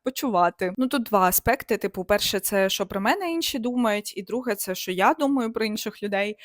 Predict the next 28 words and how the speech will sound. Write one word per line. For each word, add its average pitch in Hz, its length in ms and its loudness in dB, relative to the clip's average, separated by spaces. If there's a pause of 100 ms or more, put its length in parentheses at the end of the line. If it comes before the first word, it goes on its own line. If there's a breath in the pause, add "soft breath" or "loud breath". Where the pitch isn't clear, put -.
(460 loud breath)
І 208 400 -4
мені 220 200 -4
здається, 226 320 -4
що - 140 -8
коли 220 160 -2
ти 262 120 -6
працюєш 240 420 -6
в - 40 -20
корпораціях, 185 1000 -2 (340 loud breath)
е, 196 140 2
дуже 226 220 -2
часто 247 320 0
все 233 160 -2
одно 233 160 2
є 262 160 0
ситуація, 226 560 0
коли, 220 420 -2
м, 214 320 -4 (600)
ти 247 260 -2
знаходишся 220 520 0
в 202 40 0
певних 208 400 2
рамках. 170 560 -2 (340 loud breath)
Все 226 140 2
одно, 247 420 4
навіть 214 280 0
якщо - 200 -6
колеги, 185 640 2